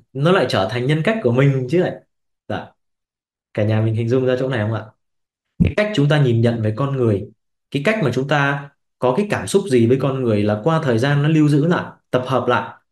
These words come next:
và nó định hình nên nhân cách của chính mình. Nên các anh chị, hàng ngày chúng ta vui vẻ với con người,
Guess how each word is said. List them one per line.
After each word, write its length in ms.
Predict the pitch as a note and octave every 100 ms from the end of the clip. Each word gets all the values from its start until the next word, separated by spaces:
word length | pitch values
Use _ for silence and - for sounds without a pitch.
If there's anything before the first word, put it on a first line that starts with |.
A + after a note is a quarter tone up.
| _ _ _
và 120 | A2+ A#2
nó 100 | D3
định 160 | D#3+
hình 180 | A2+ A#2
nên 120 | B2+
nhân 180 | C#3 C3+
cách 140 | C#3 -
của 80 | F#2+
chính 180 | B2 D#3+
mình. 220 | A#2+ - _ _ _ _ _ _ _ _ _ _ _ _ _ _ _ _ _ _ _ _ _ _ _ _ _ -
Nên 240 | D#3+ E3+
các 60 | F3+
anh 120 | F3
chị, 280 | D#3 A#2+ - - -
hàng 100 | C3+
ngày 160 | C3+ C3
chúng 100 | C#3+
ta 100 | E3+
vui 200 | E3+ D#3+
vẻ 200 | A#2+ G2
với 100 | D3
con 200 | D#3 D#3
người, 320 | B2+ A#2 A#2